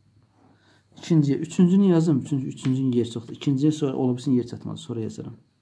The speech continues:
Tan S x bərabər köklər. X bərabər belədir. Arc tan S A üstə gəl pi n. Pi k və ya pi n.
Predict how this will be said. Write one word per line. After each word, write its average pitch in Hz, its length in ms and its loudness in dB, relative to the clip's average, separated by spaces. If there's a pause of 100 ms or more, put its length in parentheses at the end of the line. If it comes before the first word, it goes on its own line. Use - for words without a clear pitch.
(760)
Tan 180 160 6 (120)
S 160 120 2
x - 160 -8
bərabər 135 320 0
köklər. 107 320 -8 (160)
X - 160 -12
bərabər 156 320 2
belədir. 113 400 -2 (1200)
Arc 127 320 0
tan 139 300 4 (100)
S - 240 -10
A 131 240 -4
üstə - 320 -10
gəl 127 240 -4
pi 127 240 -6
n. 98 220 -12 (1400)
Pi - 160 -10
k 127 320 -6
və 107 140 -4
ya 104 100 -10
pi - 160 -10
n. 95 260 -8